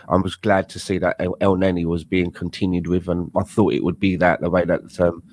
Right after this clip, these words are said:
him and Arteta were hugging and kissing coming off the pitch at the end of the last game. And, um, just on, on that note, I thought he done very well today, Elneny.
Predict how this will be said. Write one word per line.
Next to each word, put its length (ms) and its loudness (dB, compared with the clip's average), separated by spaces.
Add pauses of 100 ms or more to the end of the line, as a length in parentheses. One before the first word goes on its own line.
(440)
him 200 2
and 120 4
Arteta 640 2
were 140 0
hugging 400 -2
and 100 -4
kissing 480 -6 (280)
coming 260 0
off 140 0
the 80 -2
pitch 280 -4
at 80 -2
the 100 0
end 120 2
of 80 -4
the 80 0
last 320 2
game. 220 -4 (880)
And, 360 0
um, 220 2
just 260 -2
on, 220 2
on 160 2
that 180 2
note, 300 0
I 80 -2
thought 260 -4
he 60 -10
done 220 2
very 240 2
well 160 2
today, 340 -6 (300)
Elneny. 420 -4